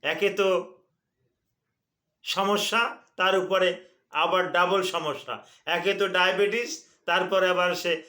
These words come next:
রেজিস্ট্যান্স ডায়াবেটিস। শুনতে অবাক লাগে, তারপরেও আমি বলবো, হ্যাঁ, যে এইরকম একটা সত্যিকারের একটা ঘটনা, যে ওই, আহ, এখন কিন্তু প্রায় সময় শোনা যায় ইনসুলিন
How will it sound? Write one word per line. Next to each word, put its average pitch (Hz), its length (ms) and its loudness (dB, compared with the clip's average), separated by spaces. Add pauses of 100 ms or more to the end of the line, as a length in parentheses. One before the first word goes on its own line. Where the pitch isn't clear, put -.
(140)
রেজিস্ট্যান্স 185 1000 -2 (340)
ডায়াবেটিস। 139 680 -2 (120)
শুনতে 202 400 -2
অবাক 180 360 2
লাগে, 123 320 -4 (240)
তারপরেও 185 720 0 (340)
আমি 170 260 -2
বলবো, 170 640 0 (400)
হ্যাঁ, 196 440 -2 (360)
যে 170 180 0
এইরকম 185 440 2
একটা 175 460 0 (180)
সত্যিকারের 190 800 -2
একটা 160 240 -2
ঘটনা, 151 560 -2 (760)
যে 135 180 -4
ওই, 147 500 0 (580)
আহ, 131 680 -2
এখন 185 220 -6
কিন্তু 185 280 -4
প্রায় 185 200 0
সময় 185 360 0
শোনা 175 260 -4
যায় 160 260 -2 (300)
ইনসুলিন 202 680 0